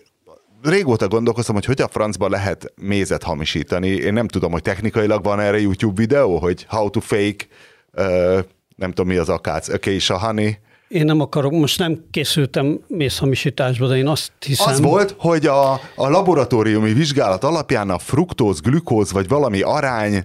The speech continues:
Speaker 1: nem kettő az egy a valamihez, tehát valami
Speaker 2: Igen.
Speaker 1: stöchiometrikus akácméz arány, vagy, vagy cukoraránynak kéne benne lenni, de hát nem az van, hogy az akácméz, hát felismered az akácmézet ezer dolog közül is?
Speaker 2: Nem, a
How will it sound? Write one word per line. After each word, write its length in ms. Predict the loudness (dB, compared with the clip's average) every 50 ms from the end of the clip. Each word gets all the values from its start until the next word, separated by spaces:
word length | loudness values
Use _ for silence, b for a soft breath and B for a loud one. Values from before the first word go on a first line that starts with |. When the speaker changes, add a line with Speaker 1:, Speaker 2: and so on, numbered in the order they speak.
| -4 -4
Speaker 1:
nem 220 | -2 -2 -2 -2 -2
kettő 380 | -2 -4 -4 -2 0 0 2
az 160 | 2 2 2 0
egy 200 | 0 0 0 0
a 60 | 0
valamihez, 580 | 0 0 0 0 0 0 0 0 -2 -2 -2
tehát 220 | -4 -4 -4 -2 -2
valami 260 | -2 0 2 2 0
Speaker 2:
Igen. 120 | 0 2
Speaker 1:
stöchiometrikus 760 | 2 2 2 2 2 2 0 0 -2 -2 -2 -4 -4 -2 -2 -2
akácméz 560 | -2 -2 -2 -4 -6 -4 -4 -4 -2 -2 -2
arány, 400 | -2 -2 -2 -2 -4 -6 -8 -4 -4
vagy, 280 | -4 -2 0 -2 -2 B B B B
vagy 220 | -4 -4 -4 -2
cukoraránynak 720 | -2 -2 0 0 0 0 0 0 -2 -2 -4 -4 -4 -4 -4
kéne 260 | -2 -2 -2 -2 -2
benne 280 | -2 -2 -2 -2 -2 -2
lenni, 380 | -2 -2 -2 0 0 -2 -2 -4 B B B B B B B
de 160 | -6 -4 -4
hát 360 | -2 -4 -4 -6 -4 -2 -2 -2 0
nem 180 | 0 -2 0 0
az 180 | -2 0 0
van, 220 | 0 0 2 0 0
hogy 280 | 0 0 0 -2 -4 b b b b b _ _ _ -20 -20 -18 -16 -14 -14 -12 -8
az 200 | -8 -4 -4 -4
akácméz, 760 | -4 -4 -4 -4 -4 -2 -2 0 0 0 0 -2 -4 -8 -8 -8
hát 160 | -8 -8 -4
felismered 500 | -4 -2 -2 -2 -2 -2 -2 -2 0 -2
az 100 | 0 -2
akácmézet 680 | -2 -2 -2 -4 -6 -4 -2 -2 0 0 0 -2 -2 -2
ezer 320 | -4 -2 -2 -2 -2 -2
dolog 260 | -2 0 0 -2 -2
közül 300 | -2 -2 0 0 0 -2
is? 220 | -2 -4 -6 -8 b b b b b b b b _
Speaker 2:
Nem, 400 | -4 -2 0 0 0 -2 -6 -10
a 60 | _